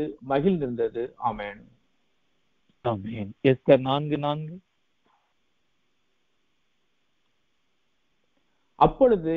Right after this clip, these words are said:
Speaker 1: எஸ்தரின் தாதிமார்களும் அவருடைய பிரதானிகளும் போய் அதை அவளுக்கு அறிவித்தார்கள். அதனாலே ராஜாத்தி மிகவும் துக்கப்பட்டு மொர்தெகாய் உடுத்திருந்த ரெட்டை எடுத்து போட்டு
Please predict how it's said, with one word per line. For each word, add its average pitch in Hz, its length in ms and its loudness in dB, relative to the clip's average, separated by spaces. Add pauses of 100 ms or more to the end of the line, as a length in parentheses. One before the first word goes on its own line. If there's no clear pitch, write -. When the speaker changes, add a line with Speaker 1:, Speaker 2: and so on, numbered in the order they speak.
(300)
Speaker 1:
எஸ்தரின் 208 640 0 (160)
தாதிமார்களும் 139 760 0 (540)
அவருடைய 156 280 4
பிரதானிகளும் 160 760 2
போய் 123 240 -2 (340)
அதை 156 300 2
அவளுக்கு 151 480 2 (140)
அறிவித்தார்கள். 117 680 0 (600)
அதனாலே 202 500 4
ராஜாத்தி 160 560 2 (200)
மிகவும் 160 420 0
துக்கப்பட்டு 147 600 0 (340)
மொர்தெகாய் 202 500 6
உடுத்திருந்த 156 520 0 (280)
ரெட்டை 143 320 2 (120)
எடுத்து 156 300 2
போட்டு 117 320 2